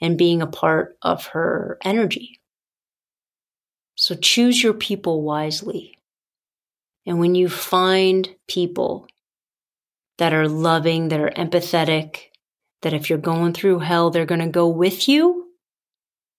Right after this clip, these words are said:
hold on to them tightly and make sure you give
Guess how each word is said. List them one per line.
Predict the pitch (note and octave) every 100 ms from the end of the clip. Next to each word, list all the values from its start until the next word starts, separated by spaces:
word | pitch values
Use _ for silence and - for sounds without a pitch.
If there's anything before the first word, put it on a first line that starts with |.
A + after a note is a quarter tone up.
| _ _ _ _ -
hold | F#3 F#3 F#3
on | F3+ F3+
to | F#3
them | F3 F3 E3+ E3+ E3+ _ _ _ _ -
tightly | - - E3+ - E3+ D#3+ - _ _ _ _ _ _ _ _ _ _
and | D#3+ E3
make | E3 D#3+
sure | - F3 E3+
you | D#3+ D#3+ E3+
give | E3+ F#3 F#3 D3 D#3 -